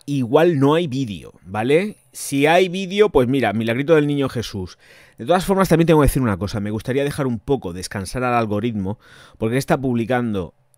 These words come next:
eh, vídeos en plan masivo y por lo menos un día más dejarlo descansar, ¿vale? Todas las publicaciones ya de vídeos ocultos se hicieron ayer por la noche porque me tocó el sistema mucho la nariz y entonces dije, venga, pa, los saco todos.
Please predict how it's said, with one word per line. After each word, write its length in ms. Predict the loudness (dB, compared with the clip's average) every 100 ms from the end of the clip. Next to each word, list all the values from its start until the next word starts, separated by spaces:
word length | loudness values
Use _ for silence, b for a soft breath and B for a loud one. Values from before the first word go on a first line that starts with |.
| -8
eh, 160 | -6 -6
vídeos 480 | 2 2 2 -2 -8
en 140 | -6
plan 180 | -2 -2
masivo 580 | -2 -4 -2 -2 -4 -6
y 80 | -6
por 160 | -4
lo 80 | -4
menos 340 | -4 -6 -10 -12
un 260 | -10 -8 -8
día 240 | -8 -8
más 340 | -8 -10 -14 -14
dejarlo 440 | -14 -12 -10 -10
descansar, 640 | -10 -14 -18 -18 -18 -18 -20 _ _ -12
¿vale? 340 | -6 -4 -6 b b b
Todas 220 | 0 2
las 100 | 2
publicaciones 640 | -2 -4 -4 -6 -6 -6 -4
ya 140 | -4
de 80 | -4
vídeos 300 | -4 -4 -8
ocultos 380 | -6 -8 -6 -8
se 100 | -8
hicieron 420 | -8 -6 -8 -8 -10
ayer 280 | -8 -8
por 160 | -8 -10
la 80 | -10
noche 240 | -10 -10
porque 220 | -10 -10
me 100 | -10
tocó 220 | -12 -8 -8
el 80 |
sistema 360 | -10 -12 -10 -10
mucho 240 | -10 -10
la 80 | -8
nariz 360 | -4 -2 -4 -8 b b b
y 120 | -6
entonces 420 | -4 -2 -2 -4
dije, 220 | -6 -10
venga, 320 | -6 -6 -6
pa, 100 | -4
los 200 | -4 -4
saco 220 | -8 -8 -10
todos. 380 | -12 -18 -20